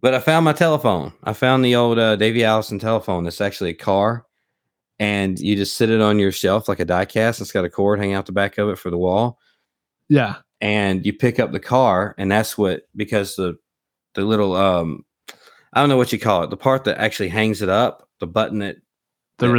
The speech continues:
Speaker 2: receiver.
Speaker 1: in that, that hangs up. No,
Speaker 2: The
Speaker 1: there's a
Speaker 2: rece-
Speaker 1: button. The
Speaker 2: Oh.
Speaker 1: button
Speaker 2: Oh.
Speaker 1: that, that, that stays pushed in to hang it up, and when you lift the phone up, the button lifts up,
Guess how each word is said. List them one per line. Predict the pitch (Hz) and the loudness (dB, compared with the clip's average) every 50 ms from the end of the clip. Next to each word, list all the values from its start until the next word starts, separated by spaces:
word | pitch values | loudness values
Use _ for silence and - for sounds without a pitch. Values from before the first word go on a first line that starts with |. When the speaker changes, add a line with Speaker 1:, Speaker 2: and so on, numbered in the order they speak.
| 113 | 2
Speaker 2:
receiver. | - 117 127 131 123 110 104 | 4 4 4 4 4 2 0
Speaker 1:
in | 101 104 107 107 | 0 0 0 -2
that, | 98 - - _ | -4 -6 -10 _
that | - 101 90 82 | -10 -10 -8 -6
hangs | 82 104 104 104 92 87 | -4 -2 -2 -2 -2 -2
up. | 92 87 104 113 - - _ _ _ _ _ _ _ _ _ | -2 -2 -2 -2 -4 -8 _ _ _ _ _ _ _ _ _
No, | 139 139 | 0 2
Speaker 2:
The | 131 | 2
Speaker 1:
there's | 117 107 104 | 2 0 0
a | 101 | 0
Speaker 2:
rece- | 117 117 | -2 0
Speaker 1:
button. | - 131 104 - - 85 82 - _ | 0 -2 -2 -2 -6 -12 -16 -14 _
The | - 120 | -4 0
Speaker 2:
Oh. | 135 | 2
Speaker 1:
button | 143 135 135 117 101 98 - _ _ _ _ _ _ _ | 2 2 0 -2 -6 -12 -16 _ _ _ _ _ _ _
Speaker 2:
Oh. | 117 117 143 202 233 202 127 92 95 - | -4 0 2 4 4 4 2 0 -2 -2
Speaker 1:
that, | 110 107 101 - - - - - | 0 0 0 0 -4 -10 -16 -6
that, | 101 107 101 - - - _ - | -2 -2 -2 -2 -6 -14 _ -2
that | 98 95 87 - - _ _ _ _ _ - | 0 0 0 -2 -8 _ _ _ _ _ -14
stays | - - - 120 117 113 - | -6 -2 0 0 0 0 -2
pushed | - - 113 104 - - | -2 -2 -2 -2 0 0
in | 131 127 117 101 | 2 2 2 2
to | 90 90 | 0 0
hang | 98 107 101 | -2 -2 0
it | 95 104 | 2 2
up, | 110 95 80 - - | 2 0 0 -2 -4
and | 92 95 | -4 -2
when | 95 95 | -2 -2
you | 90 92 | -2 -2
lift | 104 101 - | -2 -4 -4
the | - | -6
phone | - - 123 120 110 92 | -2 0 2 2 2 0
up, | 90 92 - - | 0 -4 -4 -8
the | 87 | -10
button | 80 - 131 123 - 98 95 | -2 -2 -2 -2 -2 -4 -4
lifts | 90 87 82 - - 85 | -4 -4 -6 -4 -4 -4
up, | 82 80 85 - - | -4 -4 -4 -8 -12